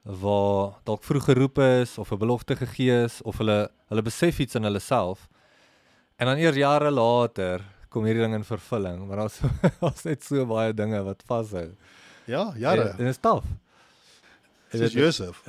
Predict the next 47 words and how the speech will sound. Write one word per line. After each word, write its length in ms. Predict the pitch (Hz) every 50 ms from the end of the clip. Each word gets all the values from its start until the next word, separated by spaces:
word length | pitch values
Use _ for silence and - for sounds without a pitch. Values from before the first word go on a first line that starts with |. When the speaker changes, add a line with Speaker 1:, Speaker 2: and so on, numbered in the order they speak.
| 104 - -
Speaker 1:
<laughs> 200 | - - - -
Josef, 380 | 127 139 160 165 - 156 131 113 107
Dawid, 480 | 110 110 127 135 135 131 131 127 123 - -
noem 180 | 117 127 139 139
hulle. 120 | 127 113 101
Speaker 2:
Josef 160 | 139 156 151
het 80 | 147 143
'n 100 | 143 120
droom 260 | 127 131 135 143 147 127
gehad 420 | - 135 120 117 120 131 131 -
op 100 | 127 110 110
dertien, 540 | 113 117 123 117 113 - 139 143 147 143 139 _ _ _ _ _ _ - _ _ _ _ _
dat 120 | 107 104
hy 180 | 110 107 117 117
gaan 580 | - - 127 123 120 117 117 110 110 110 110 110 117
'n 80 | 120 113
leier 300 | 113 113 117 123 127 127
wees 400 | 117 123 123 131 135 135 - -
en 180 | 120 117 110 110
sy 200 | - - 117 113
familie 380 | 104 120 107 107 113 120 123 113
gaan 240 | - - 110 107
buig 240 | 98 113 131 160 147 -
voor 220 | - 98 90 82
hom. 180 | 80 76 73 71 _ _ _ _ _ _ _ _ _ _ _ _ _ _ _ _ _ -
En 460 | 120 117 113 113 113 110 107 110 113
dit 100 | 113 107
is 80 | 107 -
net, 220 | 139 135 123 - - - _ _ _ _ _ -
na 220 | - 113 127 131 131
die 120 | 147 139
droom 260 | 131 127 127 135 143 131
gehad 200 | 139 131 127 123
het, 120 | 147 135
was 160 | 135 135 131 131
dit 100 | 135 135
net 220 | 143 131 120 107
mag, 240 | 110 131 151 127 107
net 180 | 120 123 117
resistance 580 | 117 110 104 104 113 123 127 123 - 127 120 120
op 60 | 117 120
resistance. 840 | 117 107 104 113 123 127 120 - - 127 123 123 120 - - - _ _ _ _ - - - - _ _ _ _
Sy 120 | - 123 117
boeties 280 | 117 127 123 147 131 135 131
beklei 280 | 123 - 131 127 127 127
met 160 | 127 127 123 -
hom, 360 | 120 120 120 120 120 120